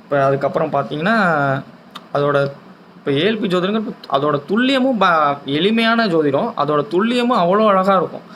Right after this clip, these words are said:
இந்த ஒரு விஷயம் இப்படி தான் இருக்கு. என்னோட பர்சனல் லைஃப்ல நான் ஒரு விஷயம், ஒரு விஷயம் எனக்கு நடந்திருக்கு. நான் அதுக்கப்புறம் இந்த ஏ எல் பி ஜோதிடத்துக்குள்ள வந்ததுக்கப்புறம் நான் படிக்கிறேன். அப்ப அந்த விஷயம் எனக்கு கனெக்ட் ஆகுது இந்த இடத்துல. அப்ப எனக்கே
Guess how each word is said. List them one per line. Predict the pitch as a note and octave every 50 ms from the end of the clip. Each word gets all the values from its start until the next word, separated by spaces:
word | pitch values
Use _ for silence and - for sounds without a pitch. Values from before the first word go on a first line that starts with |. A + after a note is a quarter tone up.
| - - - - - - - - -
இந்த | B2+ B2+
ஒரு | C3+ C3+ B2
விஷயம் | C3+ C3+ - A#3+ A#3+
இப்படி | G#3 F3+ F#3 E3+
தான் | F#3 G#3 G3+
இருக்கு. | F#3 F#3 F#3 F#3 F#3 F#3 F3+ D3+ C#3+
என்னோட | D3 E3 E3+ E3+
பர்சனல் | E3+ E3+ F3 - G#3 G3
லைஃப்ல | G3 F#3 F3+ F3+ G3 G#3 G#3
நான் | G3 F#3 E3+
ஒரு | D#3+ D#3 D3
விஷயம், | C#3+ C#3 - F3 F3 F3 E3+ D#3+ - - - - - - - -
ஒரு | D#3+ D3+ D3
விஷயம் | D3+ D3 F#3+ F#3 F3
எனக்கு | E3 C#3+ C#3+ C3+ C3+ D3+
நடந்திருக்கு. | E3 E3+ D#3+ D#3 C#3+ A2+ D#3+ F#3 G3+
நான் | G3 F3+ D#3+ D#3
அதுக்கப்புறம் | D3+ C#3+ D3 A#2+ - D3+ C#3 - F3 F3+ F3+ E3+ D3+ - - -
இந்த | C#3 C#3+ C#3 C#3 C#3+ C#3+ C#3+ C#3+ C#3 C#3
ஏ | C#3 C#3+ D3+
எல் | D#3+ E3+
பி | E3+ E3
ஜோதிடத்துக்குள்ள | D3 D3+ D3 D3 D3 D3 - C#3 C3+ D#3 E3
வந்ததுக்கப்புறம் | D#3+ D3 C#3 C#3+ D3+ D#3+ D#3+ D3+ C#3 C#3+ C3 - D#3+ F3
நான் | E3+ D#3 - -
படிக்கிறேன். | C3+ C3+ D#3+ F3+ F3+ - D#3+ E3 G3+ B3+
அப்ப | A3 G3+ - D#3
அந்த | C#3+ D3+ D3 E3
விஷயம் | D#3+ D#3 D#3 - A3+ G#3+
எனக்கு | F#3+ F3+ E3 D#3+ - C#3+
கனெக்ட் | D#3 E3+ E3+ -
ஆகுது | F3+ D#3+ D3 C3+
இந்த | C3+ C3 C3 C#3
இடத்துல. | B2+ - - D3 D3 - - - - - - - - - - - - - - -
அப்ப | - F#3+ - - A#3+
எனக்கே | B3 A#3+ G#3+ A3 G#3 - B3+ B3+